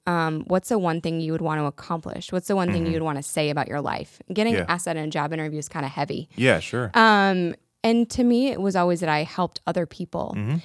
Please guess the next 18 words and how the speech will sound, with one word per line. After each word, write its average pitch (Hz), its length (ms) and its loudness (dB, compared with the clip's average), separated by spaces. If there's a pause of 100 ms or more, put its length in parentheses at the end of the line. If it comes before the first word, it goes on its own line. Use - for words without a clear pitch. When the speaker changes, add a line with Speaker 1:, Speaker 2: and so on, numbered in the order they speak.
(200)
Speaker 1:
So 254 380 6
I'm 233 100 6
not 233 160 6
exactly 247 420 2
sure 185 760 2
what 175 260 2
it 185 120 2
would - 100 -2
look 175 220 0
like 269 260 2
Speaker 2:
Mm-hmm. 196 220 -2
Speaker 1:
or, 175 520 4
um, 165 200 2
Speaker 2:
Mm-hmm. 175 120 0
Speaker 1:
how 185 140 4
that 180 160 4
help 170 480 0
would, 170 420 2